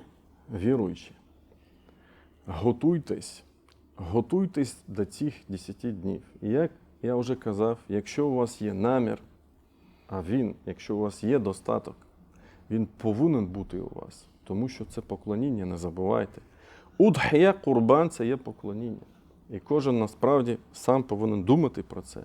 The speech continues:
Сам повинен продумати це, запланувати, якщо повинна логістика. Тому що це поклоніння. Ми поклоніння ж самі робимо.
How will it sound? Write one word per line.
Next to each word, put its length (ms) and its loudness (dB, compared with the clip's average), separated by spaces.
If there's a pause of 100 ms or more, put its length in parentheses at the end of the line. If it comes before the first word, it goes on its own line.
(480)
Сам 420 4 (400)
повинен 500 6 (540)
продумати 720 12
це, 240 -2 (100)
запланувати, 920 8 (400)
якщо 340 -4
повинна 440 -2
логістика. 600 -2
Тому 200 -2
що 160 -6
це 140 -8
поклоніння. 560 -6
Ми 120 -4
поклоніння 440 -4
ж 120 -12
самі 220 -2
робимо. 340 -8